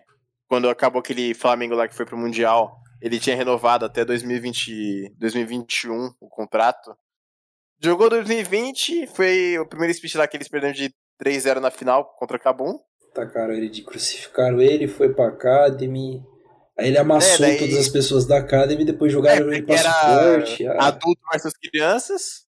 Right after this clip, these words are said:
Speaker 1: Aí
Speaker 2: É.
Speaker 1: foi tacaram pra suporte porque co-, contrataram o Jean Mago.
Speaker 2: Ele falou que não queria, era muito óbvio que ele não queria. Aí depois descobriu que ele tava sendo abusado pela Simplist também. E eu gosto muito dele, mano.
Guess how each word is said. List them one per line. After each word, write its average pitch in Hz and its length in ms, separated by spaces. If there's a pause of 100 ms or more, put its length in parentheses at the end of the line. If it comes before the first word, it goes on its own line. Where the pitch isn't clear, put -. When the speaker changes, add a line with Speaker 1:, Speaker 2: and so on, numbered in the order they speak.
(320)
Speaker 1:
Aí 151 500
Speaker 2:
É. 131 40 (180)
Speaker 1:
foi 139 240
tacaram 143 320
pra 151 80
suporte 143 280
porque 139 180
co-, 123 240
contrataram 135 420
o - 20
Jean 139 200
Mago. 320 440 (1300)
Speaker 2:
Ele 131 100
falou 147 300
que 151 100
não 147 100
queria, 131 440
era 117 120
muito 117 300
óbvio 123 400
que 123 100
ele 113 140
não 117 80
queria. 117 480
Aí 113 140
depois 135 500
descobriu 135 320
que - 80
ele 135 80
tava 131 240
sendo 127 480
abusado 120 560
pela 123 180
Simplist 117 580
também. 110 520 (960)
E 123 80
eu 151 100
gosto 170 360
muito 135 400
dele, 113 400
mano. 101 520